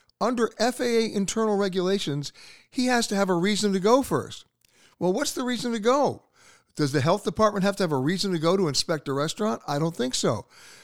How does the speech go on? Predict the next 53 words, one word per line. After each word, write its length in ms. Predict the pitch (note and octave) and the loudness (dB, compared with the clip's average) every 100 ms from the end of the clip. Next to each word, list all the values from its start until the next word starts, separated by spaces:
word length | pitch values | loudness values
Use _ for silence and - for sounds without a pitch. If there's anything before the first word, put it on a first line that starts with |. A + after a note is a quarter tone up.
| - | -8
So 340 | - F#3+ F3+ _ _ _ - | 0 2 0 _ _ _ -2
let's 240 | F3+ - | -2 2
assume, 420 | A3 - C4 B3+ | 2 2 2 2
though, 240 | D#3 A#2+ C#3+ | 2 0 -2
for 120 | E3 | -4
the 100 | D3 | -2
sake 220 | F#3+ E3 | -2 -2
of 60 | D#3+ | -4
this 140 | D3+ | -6
discussion, 380 | D3+ F3 D3 D#3 | -4 -2 -2 -2
he 120 | F3+ | 0
actually 380 | F#3+ F#3+ F3+ F3+ | 0 0 -2 -2
or 100 | C3 | -4
she 220 | - G3+ | -4 -2
actually 280 | F3 - D#3 | -2 -2 -4
finds 400 | - F#3+ B3+ G#3 | -2 -2 0 0
a 40 | |
reason 240 | D#3+ B2+ C3 | -2 -2 -4
to 80 | |
go. 380 | A#2+ A#2 B2+ F#3+ - _ - - - | -2 -2 -2 -6 -14 _ -20 -20 -20
He 120 | - F3 | -8 -6
still 280 | - C4 | -2 0
has 120 | A#3 - | 2 0
to 140 | G#3+ | -2
ask 220 | F3+ F3+ | -2 -4
permission, 540 | - E3+ F#3+ E3 C#3+ - | -2 0 0 0 -2 -2
and 140 | D3 | -2
here 140 | D3+ C4 | -2 -2
comes 240 | A#3+ G3+ | -2 -2
the 80 | F#3 | -2
part 360 | - E3 D#3+ - - - | 0 0 0 -4 -20 -12
that 180 | - E3 | -6 -4
nobody 540 | E3 D3+ F#3 G3+ F3+ F3 | 0 4 6 6 4 2
can 160 | E3+ | 0
understand. 560 | C#3+ C3+ - G#2+ - - _ _ _ _ _ _ _ _ _ _ _ _ | 0 0 -4 -8 -10 -18 _ _ _ _ _ _ _ _ _ _ _ _
Under 300 | E3+ G3+ A#3+ | 0 0 2
F 180 | F#3+ F#3+ | 0 2
A 140 | F#3+ | 2
A 40 | F3 | 2
regulations, 800 | E3+ E3 D#3+ G#3 - D3 D3 - _ _ | 2 2 0 0 0 -4 -4 -10 _ _
they 220 | D3 F#3+ | 0 2
then 240 | A#3 A3 G3+ | 4 4 4
have 160 | G3 | 2
to 100 | - | 0
let 300 | E3 F#3 G#3+ | 2 2 2
that 200 | F#3 F3+ | 2 2
maintenance 400 | D#3+ F3 G3 E3 | 2 0 0 -4
facility 460 | - C#3+ E3+ D#3 D#3 | -4 -4 -2 -2 0
know 180 | D3+ D3+ | 2 2
with 140 | D3+ | 2
a 60 | B2+ | 0
seven-day 600 | - - C4 C4 A3+ G#3+ | -2 0 2 2 2 2
notice 600 | G#3 B3 F3 F3+ - - | 4 4 4 0 -2 -4